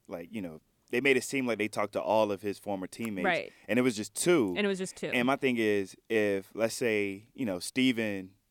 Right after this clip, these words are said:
Speaker 1: needed help with something, needed a job, and somebody came to me, I'ma give the guy I know, you know, the best review ever. So,
Speaker 2: Right.
Speaker 1: of course, they're gonna be like, "Oh, yeah, he's a good dude," even though he just got out.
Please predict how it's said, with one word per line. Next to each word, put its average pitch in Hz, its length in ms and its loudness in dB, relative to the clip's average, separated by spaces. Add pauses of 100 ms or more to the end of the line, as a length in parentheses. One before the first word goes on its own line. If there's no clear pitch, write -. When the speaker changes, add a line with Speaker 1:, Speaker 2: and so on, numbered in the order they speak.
(140)
Speaker 1:
needed 107 440 -2 (100)
help 110 320 -2
with 104 80 -4
something, 101 380 -6
needed 95 280 -10
a 95 60 -12
job, 92 560 2
and 92 260 -6
somebody 107 280 -2
came 101 220 -6
to 98 80 -6
me, 107 340 -4 (120)
I'ma 220 260 2
give 139 360 2
the 113 100 -2
guy 117 240 2 (120)
I 110 40 0
know, 104 460 0 (640)
you 214 100 0
know, 98 200 2
the 104 100 0
best 143 320 2
review 127 420 4
ever. 113 400 4
So, 104 540 4
Speaker 2:
Right. 247 320 6
Speaker 1:
of 131 140 2
course, 185 200 4
they're 156 100 0
gonna 143 80 0
be 135 100 2
like, 131 120 4
"Oh, 180 40 6
yeah, 208 160 6
he's 180 180 0
a 131 40 0
good 110 220 0
dude," 113 420 0
even 117 260 -2
though 110 80 2
he 113 140 -4
just 104 320 -4
got 107 180 4
out. 92 300 -2